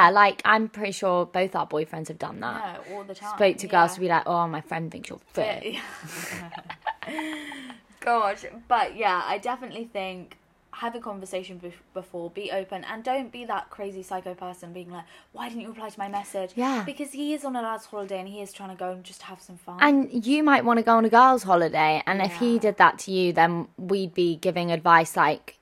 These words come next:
Speaker 1: "He's so toxic, dump him."
Speaker 2: Yeah, it's true. It's
Speaker 1: So,
Speaker 2: really true.
Speaker 1: yeah.
Speaker 2: So just be open-minded.
Speaker 1: Yeah. Right, okay, I've got a dilemma. This is also, like, a relationship-y one.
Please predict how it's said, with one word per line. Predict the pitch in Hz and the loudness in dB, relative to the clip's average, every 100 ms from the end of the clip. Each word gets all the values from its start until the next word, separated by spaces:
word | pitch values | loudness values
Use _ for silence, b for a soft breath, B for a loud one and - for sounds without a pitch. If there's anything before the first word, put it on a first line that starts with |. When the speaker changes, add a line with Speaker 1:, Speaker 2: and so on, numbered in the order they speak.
| _ | _
Speaker 1:
"He's | 170 202 180 | -8 -6 -4
so | 185 165 | -2 -2
toxic, | 165 - - 151 - | -4 -6 -6 -8 -4
dump | 165 165 - | -6 -6 -12
him." | - 165 - | -16 -18 -18
Speaker 2:
Yeah, | 196 180 175 - | -16 -16 -18 -20
it's | - - | -20 -20
true. | 196 202 202 196 _ _ | -20 -20 -20 -20 _ _
It's | - | -16
Speaker 1:
So, | 165 | -12
Speaker 2:
really | 160 156 170 - - | -10 -12 -16 -20 -14
true. | 185 | -8
Speaker 1:
yeah. | 175 170 170 _ | -8 -8 -14 _
Speaker 2:
So | - 202 | -20 -20
just | 208 | -18
be | 233 220 | -14 -14
open-minded. | 202 185 175 185 - - _ _ _ _ _ - | -14 -18 -20 -20 -20 -20 _ _ _ _ _ -20
Speaker 1:
Yeah. | 208 202 196 190 _ _ _ _ _ | -14 -14 -14 -20 _ _ _ _ _
Right, | 185 175 - - | 4 4 4 -4
okay, | 175 175 156 - | -10 -6 -6 -8
I've | 170 | -8
got | - | -10
a | - | -8
dilemma. | 113 98 92 - - - _ b b b b b b b b b _ _ _ _ _ | -8 -8 -12 -14 -18 -20 _ b b b b b b b b b _ _ _ _ _
This | 214 208 | -4 -2
is | 196 | 0
also, | 180 175 180 | -2 -2 -2
like, | 170 - | -2 -4
a | |
relationship-y | 170 165 156 - 165 156 190 - - | -4 -2 -4 -6 -12 -12 -16 -16 -16
one. | - - 185 | -14 -14 -16